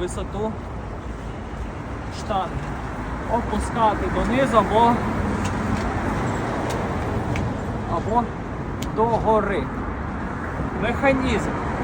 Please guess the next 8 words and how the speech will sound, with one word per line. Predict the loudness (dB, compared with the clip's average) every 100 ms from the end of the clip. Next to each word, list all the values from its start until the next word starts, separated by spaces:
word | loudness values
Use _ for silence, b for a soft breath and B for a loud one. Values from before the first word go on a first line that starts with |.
| -2
Дуже | -2 -2 0
класний, | 2 2 0
друзі, | 0 0 -2
механізм. | -2 -2 -2 -2 -4 -4 -6 -6 -6 -8 -8 -4 2
Завдяки | 4 4 4 6 6 4 -4 0
цьому | 4 4
ключику, | 4 2 2 2 2 2 2
бачите, | 2 2 0 0 0